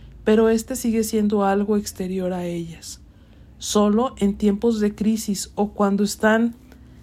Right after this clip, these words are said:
sirviendo a una causa noble, se sienten justificadas para invocar dicho poder. Pero incluso entonces creen que la respuesta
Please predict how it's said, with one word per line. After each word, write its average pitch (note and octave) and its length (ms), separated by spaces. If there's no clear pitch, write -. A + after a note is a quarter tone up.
sirviendo A3+ 760
a F#3 40
una G#3 340
causa A3 380
noble, A3+ 560
se - 220
sienten G#3 520
justificadas G#3 1000
para F#3+ 220
invocar F3+ 500
dicho G3 340
poder. F3 400
Pero A3+ 160
incluso A#3 520
entonces G#3 720
creen A#3 340
que B3+ 120
la A#3+ 140
respuesta G#3 840